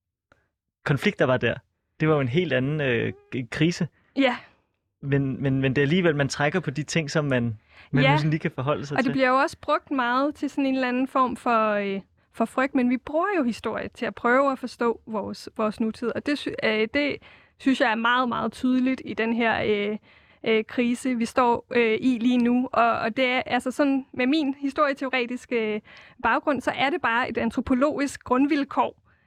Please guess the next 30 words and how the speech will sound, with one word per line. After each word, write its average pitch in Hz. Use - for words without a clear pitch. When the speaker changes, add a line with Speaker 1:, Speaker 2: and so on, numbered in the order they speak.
Speaker 2:
øh, 233
at 240
mennesker 247
har 269
en 254
historiebevidsthed. 226
At, 170
Speaker 1:
Mm. 113
Speaker 2:
at 226
vi 254
bruger 247
historie, 240
og 214
vi 226
navigerer 226
i 240
det, 233
øh, 220
og 233
vi 226
oparbejder 247
en 226
eller 240
anden 233
form 247
for 233
scenariekompetence 226
til 247
at, 220
øh, 220